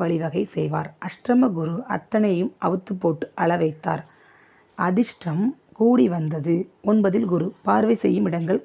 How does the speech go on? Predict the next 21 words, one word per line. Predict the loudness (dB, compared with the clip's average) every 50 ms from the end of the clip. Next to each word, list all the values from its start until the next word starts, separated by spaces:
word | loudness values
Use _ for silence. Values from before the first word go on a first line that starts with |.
| -2 -4
ஒன்றாம் | -2 0 0 0 0 2 0
இடம். | 0 -2 -4 -6 -8 _ -20 -20 _ _ _ _ -2 2
ராசியை | 2 4 2 2 2 2 2 4 4 2 0
குரு | -2 -2 -2 0 0 0 0
பார்ப்பதால் | 0 0 0 -2 -2 -4 -2 0 0 0 0 0 -2 -4 -2 0
இதுவரை | 2 2 2 4 4 4 4 4 2
இருந்த | 2 2 0 0 0 0
மனக்குழப்பம் | 2 0 0 0 0 0 -2 -2 0 -2 -2 -2 0 2
தீரும். | 2 2 2 0 -2 -6 -8 -14 -20 -20 -20 -20 -20 -20 _ _ 4 6
உடல்நிலையும் | 6 8 8 8 6 6 6 4 2 2 2 2 2 4 4
மனமும் | 4 4 4 4 2 2 2 2 2 0 0 -2 -6 _ _ -6
படாத | -2 0 2 4 4 4 4 4 4 4
பாடுபட்டிருந்தது. | 4 4 4 2 0 0 0 0 0 0 0 0 -2 -2 -4 -6 -14 -20 -20 -20 _ _ 0 2
ரிஷப | 2 2 4 4 6 6 8 6 4 4 4
குரு | 4 4 6 4 4 4
நட்பு | 2 0 0 0 2 4 4
ராசியான | 4 2 0 -2 -2 0 0 0 -2 -4 -2
கண்ணில் | -2 0 2 2 4 4 4 2
இருக்கும், | 2 0 -2 -4 -6 -2 0
கன்னியில் | 2 4 4 4 4 4 4 4 4 2
இருக்கும் | 2 0 -2 -4 -4 -6